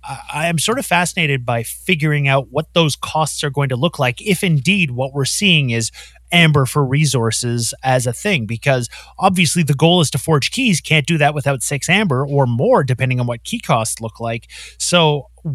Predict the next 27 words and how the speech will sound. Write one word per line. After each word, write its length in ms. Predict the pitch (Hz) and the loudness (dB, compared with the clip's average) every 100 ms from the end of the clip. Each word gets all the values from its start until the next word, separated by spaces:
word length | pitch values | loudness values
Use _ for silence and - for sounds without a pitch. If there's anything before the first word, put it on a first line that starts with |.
| 113 117 | -4 4
what 240 | 208 220 | 4 4
will 140 | 175 | 0
make 240 | 175 175 165 | 2 0 0
it 60 | |
enticing? 640 | 139 139 - 190 - 101 104 | -2 -2 0 -2 -2 -6 -8
There's 220 | 131 143 143 | 0 0 2
lots 220 | 220 254 | 0 0
of 80 | 190 | -2
things 200 | 226 185 | -2 -2
I 100 | 151 | -2
could 180 | 143 | -2
think 180 | 202 220 | -2 0
of 140 | 147 123 | -2 0
where 180 | 139 | 0
I 140 | 127 143 | 0 0
don't 240 | 156 165 | -2 0
know 100 | 156 | 0
that 140 | 147 143 | 2 2
I 100 | 147 | 2
necessarily 560 | 147 - - 175 170 | -2 -2 0 2 2
want 340 | 143 123 214 170 | 0 2 0 0
to 100 | - | -4
take 240 | 147 135 | -4 -4
things 260 | - 123 117 | -6 -6 -6
from 160 | 127 | -4
my 140 | 117 113 | -2 -2
opponent 500 | 107 139 117 104 | -2 -4 -2 -6